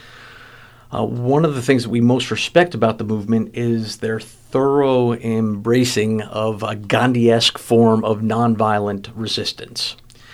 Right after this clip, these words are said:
What they've basically done is formed a human roadblock to keep mining machinery from moving into the, uh, into their communities and opening and starting the mining process.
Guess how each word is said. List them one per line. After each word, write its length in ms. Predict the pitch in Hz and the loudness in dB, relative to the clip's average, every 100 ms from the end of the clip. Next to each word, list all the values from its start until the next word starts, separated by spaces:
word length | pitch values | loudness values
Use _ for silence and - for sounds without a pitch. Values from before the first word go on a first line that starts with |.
| - - - - | -20 -20 -20 -2
What 180 | 113 117 | -2 0
they've 200 | 110 110 | -2 0
basically 420 | 127 127 - 113 | 0 0 -2 -2
done 280 | 107 110 110 | 0 0 -2
is 80 | - | -6
formed 400 | - 117 117 110 | -2 2 2 0
a 60 | |
human 500 | 107 - 151 151 127 | -4 -8 -4 -2 0
roadblock 840 | 117 127 143 104 98 95 98 - - | 2 4 2 2 -2 0 -2 -6 -14
to 60 | |
keep 220 | - 123 110 | -4 -2 0
mining 400 | 110 120 120 110 | 2 4 4 2
machinery 560 | 107 120 120 104 95 | 2 0 2 2 -2
from 240 | 95 107 107 | -2 0 2
moving 360 | 117 110 107 | 2 2 -2
into 280 | - 135 123 | -4 -2 -2
the, 340 | 107 104 104 | -4 -4 -4
uh, 140 | 104 104 | -4 -4
into 180 | 123 120 | -4 -2
their 160 | 113 104 | 0 -2
communities 680 | 110 123 139 95 98 - - - - - - | -2 -2 0 -2 -4 -6 -10 -18 -20 -14 0
and 200 | 117 110 | 4 4
opening 300 | 101 110 104 | 2 -2 -4
and 120 | 104 | -2
starting 300 | - 127 110 | 4 6 6
the 60 | |
mining 340 | 104 107 104 98 | 4 0 0 -2
process. 640 | 117 117 - - - | 0 0 -2 -8 -10